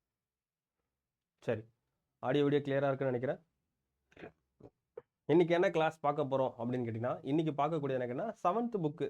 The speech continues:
சயின்ஸ் புக்ல இருக்கு பாத்தீங்களா? அதுல இருந்து ஒரு நூறு கொஸ்டின் நம்ம, நம்ம கொடுத்திருந்தோம். So, நம்ம Telegram-ல கொடுத்திருந்தோம். அதுக்கான கீ தான் நம்ம இப்ப நம்ம பார்க்க போறோம். ஓகேவா? So, நம்ம ஏற்கனவே கொஸ்டின் கொடுத்துட்டோம். நம்மளோட Telegram குரூப்ல இருக்கு. அதுக்கான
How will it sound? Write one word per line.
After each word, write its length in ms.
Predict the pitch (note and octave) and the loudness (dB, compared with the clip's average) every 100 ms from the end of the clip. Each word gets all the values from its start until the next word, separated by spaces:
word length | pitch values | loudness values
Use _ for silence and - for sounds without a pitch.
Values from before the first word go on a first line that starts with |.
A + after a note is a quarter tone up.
| - | -2
சயின்ஸ் 260 | D#3 F#3 E3+ | -2 -2 -4
புக்ல 180 | D3 C#3 | -4 -4
இருக்கு 180 | B2 B2+ | -4 -4
பாத்தீங்களா? 260 | B2+ D3+ - _ _ _ _ _ | -2 -2 -4 _ _ _ _ _
அதுல 200 | D3 D3+ | 2 2
இருந்து 180 | D#3+ G#3 | 2 2
ஒரு 80 | C#3+ D3 | 2 2
நூறு 180 | A#3 C#4 F#3+ | 2 2 0
கொஸ்டின் 220 | - F#3 | -2 -2
நம்ம, 140 | C#3+ C3+ | -2 -2
நம்ம 180 | D3+ F3+ D#3 | -4 -4 -2
கொடுத்திருந்தோம். 460 | E3 E3+ B2+ - - _ | 2 2 0 -4 -12 _
So, 80 | - C3 | -4 -2
நம்ம 180 | B2+ D3+ G#3 _ - | 0 -2 -6 _ -2
Telegram-ல 400 | D3 D3+ D3 C3 | 0 2 0 -2
கொடுத்திருந்தோம். 420 | C3 B2+ B2 D#3 G3+ _ _ - | -2 -2 -2 -4 -6 _ _ -4
அதுக்கான 380 | C#3 E3 D#3+ D3 - | -2 0 -2 -4 -2
கீ 100 | A3+ A3+ | 0 2
தான் 100 | G#3+ | 2
நம்ம 160 | D#3+ C3 | 0 -2
இப்ப 140 | C#3 D3 | -2 -4
நம்ம 160 | C3+ A2+ | -4 -6
பார்க்க 200 | G#2+ B2+ | -8 -10
போறோம். 140 | A2+ _ _ _ _ _ _ B2+ | -14 _ _ _ _ _ _ -4
ஓகேவா? 240 | B2 C#3 - - _ | 2 2 0 -6 _
So, 120 | D#3 D3 | 2 4
நம்ம 160 | C#3+ | 2
ஏற்கனவே 220 | D3 E3+ E3 | 2 2 2
கொஸ்டின் 260 | D#3 F3+ | 2 2
கொடுத்துட்டோம். 320 | D3+ D3 F#3 G3+ | 0 2 0 2
நம்மளோட 280 | D3 C3+ C3 | 2 0 0
Telegram 260 | D3 D3 C3+ | 0 0 0
குரூப்ல 220 | C3+ B2+ | 0 -2
இருக்கு. 160 | B2 D#3+ C#3+ | 0 -2 -2
அதுக்கான 280 | D3 B2+ | -2 -4